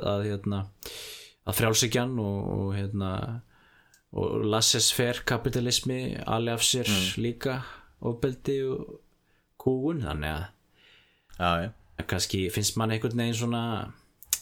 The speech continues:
Speaker 1: í ljósi sögunar að rasisminn sé svona hættulegri stefna einhvern veginn, finnst manni, sko.
Speaker 2: Já.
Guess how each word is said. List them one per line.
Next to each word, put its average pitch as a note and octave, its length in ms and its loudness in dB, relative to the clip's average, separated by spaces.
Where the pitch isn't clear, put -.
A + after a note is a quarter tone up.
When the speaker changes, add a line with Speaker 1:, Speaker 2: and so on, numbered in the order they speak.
Speaker 1:
í F#2+ 220 0
ljósi B2 260 4
sögunar C#3+ 420 4
að G#2+ 220 0
rasisminn A2+ 640 0
sé G#2 160 2
svona A2 240 0
hættulegri A2+ 540 0
stefna A#2+ 400 0
einhvern B2 220 -4
veginn, B2+ 180 -6
finnst B2 240 -2
manni, B2+ 200 -2
sko. B2+ 240 -6
Speaker 2:
Já. D#2 260 -8